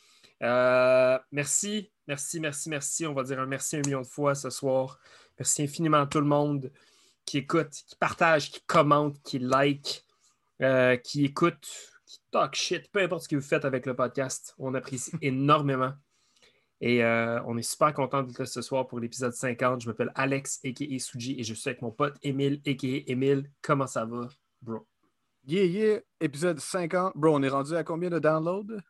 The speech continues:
Speaker 1: On vient tout juste avant d'éc-, avant de commencer d'enregistrer. J'ai eu une notification sur Podbean.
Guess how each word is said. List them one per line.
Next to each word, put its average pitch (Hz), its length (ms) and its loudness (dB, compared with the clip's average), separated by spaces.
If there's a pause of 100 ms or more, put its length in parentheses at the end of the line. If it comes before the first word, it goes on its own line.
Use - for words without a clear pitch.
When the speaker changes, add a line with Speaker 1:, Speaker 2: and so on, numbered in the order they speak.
Speaker 1:
On 120 160 2
vient 135 460 4
tout - 200 2
juste 208 280 2
avant 135 260 8
d'éc-, 131 240 -2 (160)
avant 143 240 6
de 160 80 2
commencer 165 460 4
d'enregistrer. 151 580 2
J'ai 120 160 0
eu 135 80 4
une 135 100 0
notification 143 640 0
sur - 120 -10
Podbean. 135 420 2